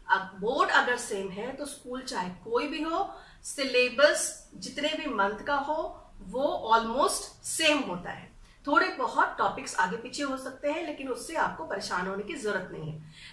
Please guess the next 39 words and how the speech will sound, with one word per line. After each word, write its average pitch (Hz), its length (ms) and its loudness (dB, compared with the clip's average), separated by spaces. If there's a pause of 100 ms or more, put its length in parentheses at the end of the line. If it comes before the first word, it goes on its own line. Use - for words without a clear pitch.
लेकिन 403 260 4
हाँ, 330 360 6
अगर 349 260 -6 (540)
आप 294 220 10
स्कूल 381 380 6
बोर्ड 330 280 0
भी 359 140 -2
चेंज 254 300 -6
करा 214 220 0
रहे 202 140 -2
हैं 294 120 -4
स्कूल 233 320 -8
के 240 60 -4
साथ 202 280 0
साथ, 160 220 -6
for 240 160 -2
example 240 340 0
बच्चा 233 240 -6
पहले 226 240 -4
सीबीएसई 330 500 -4
में 302 140 -4
पढ़ 262 120 -2
रहा 254 280 2
था, 269 80 0
अब 285 240 0
आप 240 220 0
उसको - 480 -10 (220)
आईसीएसई 311 480 2
में 294 160 0
डाल 233 160 6
रहे 233 180 0
हैं 240 180 -2
या 233 100 0
स्टेट 370 380 -2
बोर्ड 285 220 2
में 202 120 -2
डाल 170 180 0
रहे 175 140 -8
हैं, 277 180 -10